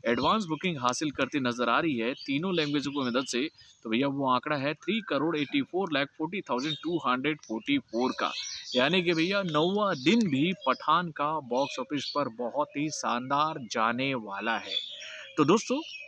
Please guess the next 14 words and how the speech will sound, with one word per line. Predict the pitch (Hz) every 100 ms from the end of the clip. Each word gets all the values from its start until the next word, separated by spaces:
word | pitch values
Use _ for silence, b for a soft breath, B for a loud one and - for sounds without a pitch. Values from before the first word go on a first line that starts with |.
| - 120
आप | 180 185
अपने | 190 190
comment | 180 180 165
के | 170
माध्यम | 156 151 160
से | 156
हमें | 147
जरूर | 139 123
बताइएगा | 117 131 147 117 131
कि | 143
भाई | 113 110 147 -
पठान | 117 - 131 196
ने | 175 160
तो | 170